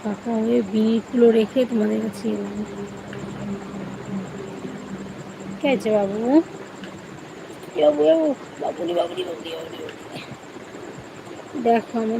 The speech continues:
ছেলে ঘুমিয়ে পালিয়ে গেছে গো। বাহ, বাবা, ছোনাটা, ছোনা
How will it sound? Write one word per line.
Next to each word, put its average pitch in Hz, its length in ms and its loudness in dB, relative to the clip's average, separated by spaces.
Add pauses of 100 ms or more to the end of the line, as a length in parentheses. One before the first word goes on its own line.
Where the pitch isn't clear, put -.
ছেলে 240 540 0
ঘুমিয়ে 131 520 -4
পালিয়ে - 440 -8
গেছে - 300 -8
গো। - 240 -6 (1200)
বাহ, 220 120 0 (600)
বাবা, 226 260 -2 (2500)
ছোনাটা, - 440 -4 (1300)
ছোনা 254 260 -2